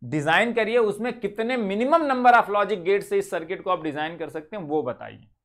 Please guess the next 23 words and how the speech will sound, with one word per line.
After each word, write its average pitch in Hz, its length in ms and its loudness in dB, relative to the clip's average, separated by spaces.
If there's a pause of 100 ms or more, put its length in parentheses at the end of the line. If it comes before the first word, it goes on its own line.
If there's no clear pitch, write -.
(340)
minimum 196 360 -4
number 190 260 -2
of 175 160 -2
logic 165 300 -2
gates 156 260 -6
कितने 160 300 -6
आप 160 160 -2
लगाएंगे, 131 440 -4
वो 151 200 -2
बता 120 260 -6
दीजिए, 113 340 -14
ठीक 185 200 -10
है 269 60 -6
ना, 226 120 -8 (280)
जल्दी 139 300 -2
से। 110 180 -16 (1080)
ठीक 220 160 -4
है, 214 120 2 (220)
जल्दी 175 220 0
से 190 120 -2
बताइए 151 320 -2
इसका 147 240 -6
आंसर, 120 280 -12